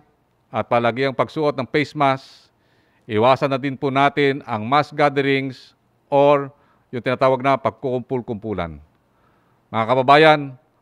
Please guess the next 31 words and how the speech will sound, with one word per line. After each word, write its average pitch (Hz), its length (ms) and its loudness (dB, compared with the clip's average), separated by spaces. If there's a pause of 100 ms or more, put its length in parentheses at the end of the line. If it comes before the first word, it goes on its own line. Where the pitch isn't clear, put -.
(240)
bawal 139 400 4
muna 147 640 2
ang 131 240 -2 (160)
inuman 139 720 0
at 113 240 -2
barkadahan. 95 800 -4 (1300)
Kaya 123 320 2
tayo 160 320 2
po 165 400 2 (160)
ay 120 80 0
magsama-sama 156 1200 0
at 120 160 -6
magtulungan 123 720 -4 (760)
at 110 160 -6
malalampasan 123 640 0
po 147 80 -2
natin 139 320 -2
ang 131 140 -8
krisis 117 340 -10
na 110 80 -4
ito. 95 240 -10 (1080)
Maraming 120 400 -2
salamat 143 340 2
po 139 160 -6
sa - 80 -2
inyong 135 240 -2
patuloy 156 400 0
na 151 80 -4
pagsuporta 147 560 -2
sa 143 140 -4
pamahalaan. 131 720 0